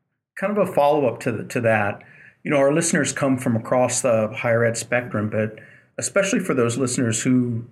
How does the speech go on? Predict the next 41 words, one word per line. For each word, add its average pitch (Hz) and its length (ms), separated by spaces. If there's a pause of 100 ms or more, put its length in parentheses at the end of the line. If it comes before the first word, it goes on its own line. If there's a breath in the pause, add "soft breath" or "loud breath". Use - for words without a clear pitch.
(240)
now 127 240
are 113 140
interested 117 480
and 107 240
might 120 300
want 113 280
to 113 160 (460)
try 175 220
to 151 60
get 110 220
some 131 480 (140)
similar 165 340
program 117 640
maybe 110 260
off 110 200
the - 40
ground, 117 460 (560 loud breath)
or 143 420
they 120 140
have 120 80
the 113 240 (240)
kernel 180 420
of 101 60
that 104 240
program 113 480
and 104 100
they 110 100
want 113 340
to 110 120
sort 110 300
of 98 380
e-, 104 60 (100)
expand - 520
it. 101 160 (440 loud breath)
Could 170 100
you 240 80
give 254 180
us - 160
a 143 60
couple 127 400
of, 107 140